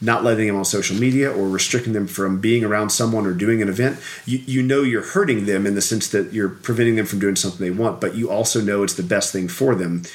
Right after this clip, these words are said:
even though they can't realize that yet. I actually, I was giving one of my kids a hard time, and they said, "At least you're preparing, you're stealing them for the, the real world by, um, by being hard on them." And I, I said, "I, I don't know if I was intending that or not, but I'm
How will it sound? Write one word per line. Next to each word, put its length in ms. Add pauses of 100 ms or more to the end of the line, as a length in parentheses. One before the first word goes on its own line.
(200)
even 200
though 100
they 140
can't 360
realize 480
that 240
yet. 220 (460)
I 100
actually, 360 (600)
I 80
was 120
giving 260
one 100
of 60
my 120
kids 220
a 60
hard 200
time, 180
and 80
they 80
said, 220
"At 100
least 280
you're 120
preparing, 560
you're 100
stealing 440
them 180
for 120
the, 180
the 160
real 240
world 400 (380)
by, 240
um, 300
by 160
being 180
hard 200
on 120
them." 180 (140)
And 280
I, 40
I 20
said, 200
"I, 100
I 360
don't 100
know 40
if 100
I 40
was 120
intending 340
that 140
or 60
not, 260
but 100
I'm 120